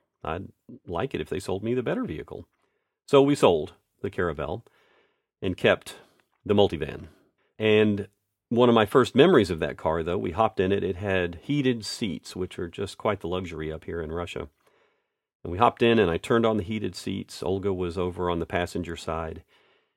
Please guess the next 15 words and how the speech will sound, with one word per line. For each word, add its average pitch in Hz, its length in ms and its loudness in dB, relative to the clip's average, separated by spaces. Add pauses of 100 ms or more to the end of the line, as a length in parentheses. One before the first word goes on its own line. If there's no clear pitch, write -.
(140)
and 101 160 2
the 92 40 -2
heated 117 360 0
seat 101 340 -6
that - 140 -6
she - 160 -6
was 92 160 -4
sitting 131 340 0
in 85 360 -2
malfunctioned, 107 800 2 (440)
and 98 120 -2
I 107 80 2
smelled 117 380 2
something 104 560 0
burning. 107 560 4